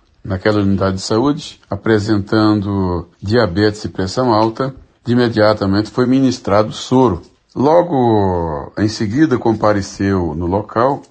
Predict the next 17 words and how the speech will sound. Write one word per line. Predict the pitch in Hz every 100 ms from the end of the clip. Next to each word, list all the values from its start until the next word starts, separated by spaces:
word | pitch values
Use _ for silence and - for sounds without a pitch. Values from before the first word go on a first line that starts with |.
| _ _ -
uma | 104
enfermeira | 107 127 123 127 139 170 - _ -
e | -
percebeu | - 156 170 110 123 147 - - _ -
que | 156
o |
soro, | - - 139 123
que | 117
tem | 107 104
uma | 101
cor | 95 92 87
transparente, | - 92 - 101 104 131 117 - - _ _
estaria | 98 - 123 113 117 131
com | 127 127
a | 110
cor | - 127 123
amarelada. | 113 123 127 107 110 113 90 80